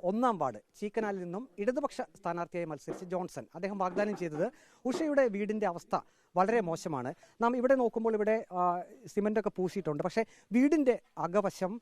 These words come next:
ആ, അത് വളരെയധികം ശോചിച്ച അവസ്ഥയിലാണ്. അത് നന്നാക്കി കൊടുക്കാമെന്നായിരുന്നു ആ സ്ഥാനാർത്ഥിയുടെ വാഗ്ദാനം. പക്ഷേ തെരഞ്ഞെടുപ്പ്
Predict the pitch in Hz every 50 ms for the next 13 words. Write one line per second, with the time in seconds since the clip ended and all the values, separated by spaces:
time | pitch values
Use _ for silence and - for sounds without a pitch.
0 | _ _ _ _ _ _ 175 175 175 175 165 175 180 196 175 180 180 208 240 240
1 | 226 240 226 196 151 - 170 156 151 - 160 147 147 - - 156 139 127 120 123
2 | 147 - - 180 214 208 269 339 330 - _ _ _ _ _ _ _ _ - 175
3 | 180 196 202 220 233 233 - 254 - 202 185 175 - 196 185 170 156 160 156 156
4 | 147 147 175 190 - - 143 165 180 - - 160 156 156 156 - 170 165 156 151
5 | 135 135 139 131 139 143 127 123 139 - _ - - _ - 269 - - 233 202
6 | 202 220 - - 214 220 240 269 269 269 233 277